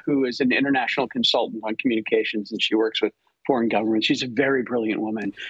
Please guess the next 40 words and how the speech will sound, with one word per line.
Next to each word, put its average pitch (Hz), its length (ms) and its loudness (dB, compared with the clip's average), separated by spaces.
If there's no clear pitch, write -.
and 147 160 2
she 160 140 2
gives 151 240 0
a, 151 140 0
a, 117 240 2
a, 117 160 0
a 139 80 2
lecture 127 760 0
about 117 460 0
family 156 540 -2
and 139 180 -4
popular 143 440 -4
culture. - 540 -4
And 143 160 2
she - 200 2
uses, 156 720 2
uh, 120 300 -2
the, 110 400 2
the, 127 440 0
the 131 180 4
idea 123 300 2
of 107 80 -4
rat 139 260 0
poison, 101 400 -2
that 127 120 -6
there 135 200 2
are 131 160 0
sometimes 160 520 0
wonderful 185 760 -2
movies. 156 580 -4
The 135 160 -4
example 131 420 -4
that 117 200 -10
she - 240 -12
gives 113 240 -2
is 110 120 -8
When 104 120 0
Harry 110 200 0
Met 101 200 0
Sally, 113 880 -4